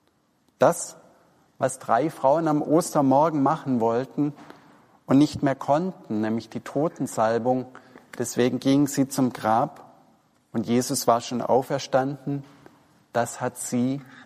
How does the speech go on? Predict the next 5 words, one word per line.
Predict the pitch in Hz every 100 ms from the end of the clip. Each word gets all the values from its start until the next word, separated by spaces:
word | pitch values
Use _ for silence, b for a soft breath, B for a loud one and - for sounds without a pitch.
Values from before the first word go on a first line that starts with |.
| _
diese | - 123 -
Frau, | 123 - 110 120
vorweggenommen. | - 127 127 135 127 110 107 104 107 - b b b b b b _
Die | -
Salbung | - 113 117 131 135